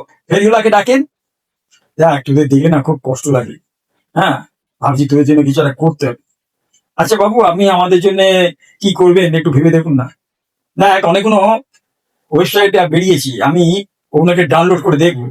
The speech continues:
তোকে কোন ওয়েবসাইটে ফেলা যায়, সেই বুঝে তোকে আমি একদিন ডেকে নেবো।" "আচ্ছা বাবু, কতদিন ওয়েট করতে হবে?" "আরে হয়ে গেলে তো তোকে ডেকে নেবো।" তারপর বাবু একদিন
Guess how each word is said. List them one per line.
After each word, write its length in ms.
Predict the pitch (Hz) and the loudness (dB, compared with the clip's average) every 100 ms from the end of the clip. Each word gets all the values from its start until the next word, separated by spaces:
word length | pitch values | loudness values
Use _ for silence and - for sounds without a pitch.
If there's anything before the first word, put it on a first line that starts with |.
| 143 | -8
তোকে 220 | 165 151 175 | -4 -2 0
কোন 160 | 185 170 | 0 0
ওয়েবসাইটে 380 | 165 175 165 151 | 0 0 -2 -2
ফেলা 220 | 147 135 | -2 -2
যায়, 200 | - - - _ _ - | -6 -14 -20 _ _ -8
সেই 180 | - 180 | -2 0
বুঝে 240 | 202 190 226 - _ _ | 2 2 0 -4 _ _
তোকে 200 | 175 185 185 190 | -2 0 2 2
আমি 160 | 175 165 | 0 0
একদিন 220 | 156 190 | 0 -2
ডেকে 200 | 165 143 139 | -2 0 0
নেবো।" 180 | 135 156 _ _ _ _ _ _ _ _ _ 175 | -2 -8 _ _ _ _ _ _ _ _ _ -6
"আচ্ছা 220 | 170 196 | -2 0
বাবু, 180 | 175 220 | 0 0
কতদিন 280 | 175 165 190 | -2 0 0
ওয়েট 180 | 170 170 | 0 0
করতে 180 | 190 202 | -2 -2
হবে?" 160 | 233 233 _ - - - | -4 -6 _ -20 -12 -4
"আরে 200 | 233 262 | 0 0
হয়ে 260 | 143 185 220 | 2 2 4
গেলে 160 | 262 | 2
তো 100 | 269 269 | 2 0
তোকে 180 | 277 233 | 0 0
ডেকে 220 | 240 233 | 0 -2
নেবো।" 200 | 180 127 160 170 _ _ _ _ _ _ _ | -2 -4 -8 -18 _ _ _ _ _ _ _
তারপর 200 | 175 180 | -2 0
বাবু 200 | 156 160 185 | 0 0 0
একদিন 280 | 185 175 | 2 0